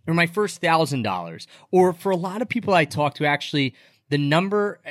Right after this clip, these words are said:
and the number for me, and then when I give this number to people, they, a lot of people say, "That was my number too," was, "How can I make three thousand dollars a month?"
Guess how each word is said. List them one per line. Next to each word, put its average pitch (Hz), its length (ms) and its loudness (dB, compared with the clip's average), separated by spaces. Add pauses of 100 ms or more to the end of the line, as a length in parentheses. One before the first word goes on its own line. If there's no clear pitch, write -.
(140)
and 147 120 -2
the 139 60 0
number 165 260 0
for 151 160 -4
me, 185 560 4
and 139 140 0
then 156 140 4
when 156 80 2
I 151 100 4
give 139 180 -2
this 170 200 -2
number 139 240 2
to 123 40 -8
people, 131 360 -2
they, 135 340 -2
a 127 80 -4
lot 131 80 2
of 135 60 0
people 147 100 -10
say, 139 140 -12
"That 165 120 -6
was 170 140 -8
my 165 100 -2
number 147 200 -2
too," 160 140 -2 (280)
was, 143 220 -2
"How 196 260 0
can 269 180 -6
I 254 120 -4
make 165 400 -2
three 156 500 -2 (160)
thousand 135 520 4 (100)
dollars 107 500 0 (100)
a 104 60 -6
month?" 92 380 -8